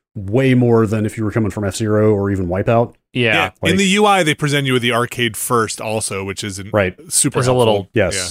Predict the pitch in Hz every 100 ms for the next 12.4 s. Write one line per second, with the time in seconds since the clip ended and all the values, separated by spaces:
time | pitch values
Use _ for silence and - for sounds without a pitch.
0 | - - 104 98 98 98 - 117 117 135
1 | 131 - 139 131 127 - 127 131 - -
2 | 185 - 151 160 151 131 101 110 123 87
3 | 95 - - - 113 117 120 127 135 139
4 | 127 123 123 110 117 120 110 120 107 -
5 | 120 113 110 110 110 107 113 107 95 107
6 | 101 110 110 110 107 107 117 117 104 101
7 | 110 117 101 95 - 117 107 92 98 -
8 | 101 110 90 101 - 95 95 110 95 85
9 | 82 - 110 110 110 117 120 110 143 151
10 | 104 110 117 - - - 117 - - 113
11 | 107 98 92 85 80 80 - - 117 120
12 | - 98 87 82